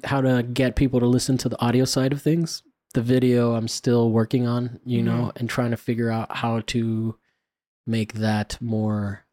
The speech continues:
Speaker 1: um, more attractive to people. I think that one of the things that I realized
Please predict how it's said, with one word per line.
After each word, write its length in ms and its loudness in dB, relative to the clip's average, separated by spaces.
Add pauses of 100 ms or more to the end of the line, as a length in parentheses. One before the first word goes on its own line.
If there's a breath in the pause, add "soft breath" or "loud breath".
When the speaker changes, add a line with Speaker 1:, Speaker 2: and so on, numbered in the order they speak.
(180)
Speaker 1:
um, 400 -8 (720)
more 180 2
attractive 440 -2
to 100 0
people. 400 2
I 100 -2
think 260 2
that 220 2
one 140 2
of 60 4
the 80 2
things 320 0
that 120 4
I 40 0
realized 640 -2